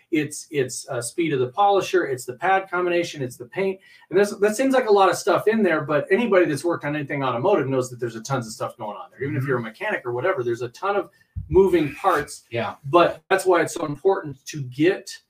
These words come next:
Speaker 1: the tools in your hand. And like you said, you're gonna have more than one thing. You're not just gonna have one pad, one
Speaker 2: No.
Speaker 1: polish combination, unless you're only doing that one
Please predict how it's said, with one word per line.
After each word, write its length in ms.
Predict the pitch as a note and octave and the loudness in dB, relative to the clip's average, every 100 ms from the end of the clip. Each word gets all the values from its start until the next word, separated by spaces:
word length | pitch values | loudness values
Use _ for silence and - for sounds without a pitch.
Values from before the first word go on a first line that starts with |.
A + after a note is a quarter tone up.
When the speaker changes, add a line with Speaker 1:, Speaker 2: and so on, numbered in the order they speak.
| _ _ - | _ _ -6
Speaker 1:
the 80 | C#3 | -6
tools 280 | - F3 C#3+ | 2 2 2
in 60 | D3 | -2
your 60 | |
hand. 100 | D#3+ | -2
And 60 | D3 | -2
like 200 | C3+ B2+ | -4 -4
you 60 | B2+ | -6
said, 260 | E3+ D3+ | -2 -2
you're 100 | D#3+ | -2
gonna 120 | F#3+ E3+ | -4 -4
have 180 | E3 | -6
more 160 | D3 B2+ | -2 -2
than 120 | A#2+ | -2
one 180 | A2 G#2 | -6 -8
thing. 220 | B2 G#2 | -10 -6
You're 100 | C3+ | -2
not 220 | F#3 G3 F3 | 2 2 0
just 140 | D3+ | -4
gonna 140 | D3+ C3 | -2 -2
have 120 | B2 | 0
one 240 | B2+ B2 | -2 -4
pad, 300 | A#2+ A2+ A#2 | -2 -4 -2
one 200 | A#2 A2+ | -4 -6
Speaker 2:
No. 60 | G#2+ | -2
Speaker 1:
polish 400 | A2 A2 A2+ - - _ - | 0 0 -2 -6 -20 _ 0
combination, 540 | B2+ B2 B2 A#2+ C3+ | 0 2 2 0 -2
unless 260 | C#3 D3 D#3 | -2 -2 -2
you're 180 | C#3 - | -4 2
only 420 | F3+ F3+ E3+ D#3+ | 6 6 6 2
doing 460 | C3+ D3 C#3+ C#3 B2 | 0 0 0 0 0
that 200 | A#2 A#2 | -2 -4
one 460 | B2 C#3 C3+ B2+ | -2 0 0 -4